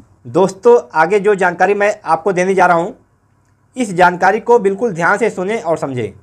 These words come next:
जो मैं आपको आगे वीडियो में बताने वाला हूँ, आगे के वीडियो बिल्कुल ध्यान से सुनेंगे, समझेंगे, तभी आपको ये जानकारी समझ में आएगी और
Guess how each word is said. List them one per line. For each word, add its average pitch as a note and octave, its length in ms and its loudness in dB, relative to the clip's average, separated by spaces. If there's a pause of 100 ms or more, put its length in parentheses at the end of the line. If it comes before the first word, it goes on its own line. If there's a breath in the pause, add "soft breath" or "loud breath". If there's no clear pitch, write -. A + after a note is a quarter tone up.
(480)
जो C#3 200 0
मैं F#3 300 0
आपको D#3 280 0
आगे E3+ 220 2
वीडियो E3+ 240 -4
में D#3+ 100 -2
बताने D#3+ 180 -4
वाला E3+ 160 0
हूँ, E3 160 -6 (1000)
आगे F3+ 260 2
के A3+ 120 -2
वीडियो G3 300 2
बिल्कुल G3+ 280 -2
ध्यान F3 220 0
से G#3+ 100 -2
सुनेंगे, G#3 420 -4 (240)
समझेंगे, F3 380 -4
तभी G3 300 -4
आपको E3 300 -2
ये F#3 100 0
जानकारी E3+ 320 -2
समझ E3+ 180 -4
में E3+ 120 -4
आएगी D#3+ 320 0 (640)
और G#3+ 320 4